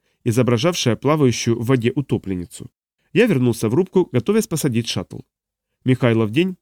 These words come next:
голая глыба размером больше Марса, но меньше Земли. Не считая короткого периода заселения людьми, он был обречён на необитаемость.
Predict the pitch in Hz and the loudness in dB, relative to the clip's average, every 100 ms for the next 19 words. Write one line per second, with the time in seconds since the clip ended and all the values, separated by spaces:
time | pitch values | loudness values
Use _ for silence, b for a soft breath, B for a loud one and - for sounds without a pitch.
0 | _ _ _ 123 175 170 107 123 156 123 | _ _ _ 2 4 4 2 2 2 0
1 | - 123 123 123 120 117 120 - 120 160 | 0 2 4 4 2 2 0 2 0 0
2 | - 151 131 131 113 120 110 131 95 - | -2 0 2 2 2 -2 -2 -2 -4 -10
3 | _ _ _ _ _ 123 123 147 135 123 | _ _ _ _ _ 0 0 2 2 2
4 | 113 135 127 - 120 117 135 120 110 110 | 2 2 2 2 -2 0 2 4 2 2
5 | 117 143 117 110 110 113 127 175 - _ | 2 2 2 2 2 0 0 -2 -2 _
6 | _ 185 226 160 143 123 117 113 165 - | _ -2 2 2 2 0 0 0 -2 2
7 | 127 123 113 131 - 87 90 101 | 2 2 2 -2 -4 -8 -8 -14